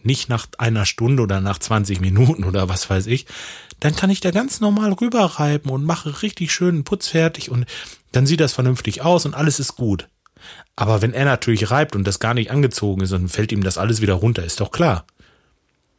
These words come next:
Naja. Gut, jetzt habe ich das dann soweit vorbereitet für morgen und morgen putze ich das noch eben glatt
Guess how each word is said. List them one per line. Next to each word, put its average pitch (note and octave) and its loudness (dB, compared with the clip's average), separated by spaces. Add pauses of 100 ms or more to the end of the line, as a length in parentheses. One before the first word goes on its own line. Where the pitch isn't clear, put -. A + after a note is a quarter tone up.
(640)
Naja. F#2+ 2 (1120)
Gut, G2+ 0
jetzt F#2 2
habe G#2+ 4
ich G#2+ 0
das A2+ 2
dann G#2+ 2
soweit G#2 2
vorbereitet A#2+ 2
für G#2+ -2
morgen A2 2
und G#2 -10
morgen G#2+ 2
putze - -4
ich F#2 -2
das G2 0
noch G2+ -2
eben F#2 -2
glatt A#2 0